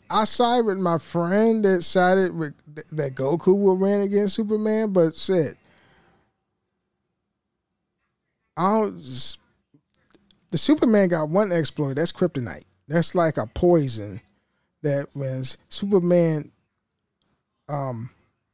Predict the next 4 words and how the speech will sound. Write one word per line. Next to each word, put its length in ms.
get 280
in 140
touch 360
to, 320